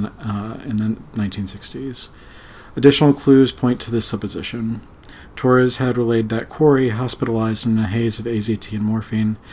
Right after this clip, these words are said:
had confessed to her friend Sally in Corey's final, final days. <clears throat> Richard Mailman, whose twenty seventeen play Dorian's Closet explores the story, says that, according to a police interview with Worley's brother,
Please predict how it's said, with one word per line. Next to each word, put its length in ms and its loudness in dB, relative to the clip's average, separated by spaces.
had 160 -4
confessed 480 -2
to 100 -2
her 140 -2
friend 360 0
Sally 380 -2
in 100 0
Corey's 360 -6
final, 340 -8
final 240 -6
days. 400 -12
<clears throat> 480 6
Richard 300 6
Mailman, 560 8
whose 460 0
twenty 300 4
seventeen 540 0
play 260 0
Dorian's 460 2
Closet 460 0
explores 460 -6
the 60 -8
story, 440 -4
says 300 -4
that, 260 0
according 340 0
to 140 -2
a 60 2
police 320 2
interview 320 6
with 120 -2
Worley's 360 0
brother, 420 -6